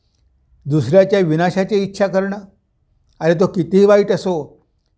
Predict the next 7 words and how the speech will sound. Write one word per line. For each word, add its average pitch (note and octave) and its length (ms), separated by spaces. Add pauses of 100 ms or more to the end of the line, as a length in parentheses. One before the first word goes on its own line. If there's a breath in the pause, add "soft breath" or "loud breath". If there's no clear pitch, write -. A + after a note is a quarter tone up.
(340)
पण F#3+ 200
कुणाच्या F3 440
विनाशाची F3 640
तुम्ही F#3 260
इच्छा F3 260
कशाला G3 340
करता? D#3 460